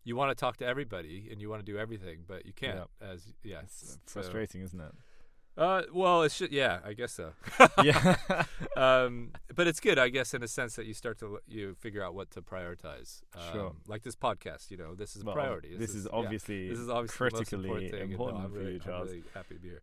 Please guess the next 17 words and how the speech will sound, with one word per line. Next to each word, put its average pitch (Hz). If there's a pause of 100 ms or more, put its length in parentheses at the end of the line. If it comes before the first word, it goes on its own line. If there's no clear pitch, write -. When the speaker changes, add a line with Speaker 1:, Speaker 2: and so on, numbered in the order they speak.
(140)
Speaker 2:
How, 147
uh, 143
how 139
are 151
you, 143 (220)
I 120
mean, 131
that's 143
a 131
fascinating 107
area 98
of, 82 (220)
of 85
discussion, 95
actually, -
like, 60 (360)
how -